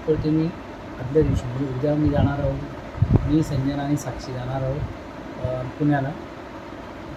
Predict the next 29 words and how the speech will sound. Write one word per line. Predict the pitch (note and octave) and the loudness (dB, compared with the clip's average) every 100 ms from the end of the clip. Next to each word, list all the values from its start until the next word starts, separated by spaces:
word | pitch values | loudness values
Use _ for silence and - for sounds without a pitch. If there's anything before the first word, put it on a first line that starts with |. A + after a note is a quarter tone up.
| C3+ | -4
निरंकारी | C3+ C#3+ C#3 C#3 C3+ | -2 -2 -2 -2 -2
सत्संग | C3 - B2+ | -2 -2 -4
असते, | B2+ C3+ C#3+ D#3 C3+ | -6 -6 -4 -2 -2
गेल्या | C3+ | -2
वेळेला | C#3 - C#3+ | -2 -2 -2
मी | C#3+ | 0
व्हिडिओ | C3 B2+ C#3 | 0 0 0
टाकला | B2+ C3+ C#3 | -2 -4 -4
होता, | A#2 B2 - - - - - | -4 -6 -10 -12 -14 -12 -12
तुम्ही | C3 C3 | -8 -4
पाहिलाच | B2 C3 C3 | -2 -2 -4
असेल. | A2 C3 - - - - - - - | -6 -8 -8 -8 -8 -10 -12 -12 -12
तर | - C3 | -10 -6
उद्या | C3 D3+ | 0 2
आम्ही | D3+ | 4
जाणार | C#3+ B2+ | 2 0
आहोत. | A#2 | -6
तर | C3+ | -6
अगोदर | C3 C#3+ D3 | -4 -2 -2
मी | D3 | 0
तुम्हाला | D3+ D3 D#3+ - - C#3 | 2 2 0 -4 -10 -4
इंट्रो | D3 D3+ | 0 2
करून | D#3+ D#3 D#3 | 4 4 4
देते | C#3+ E3+ | 2 -2
की | G3+ - - C#3+ | -8 -8 -6 -4
उद्या | C3+ D3 D3+ | -2 -2 0
आम्ही | C#3+ G#3 - - - - - | 0 -2 -6 -10 -12 -10 -2
जाणार | C3 C3 | 0 0
आहोत. | A2 | -2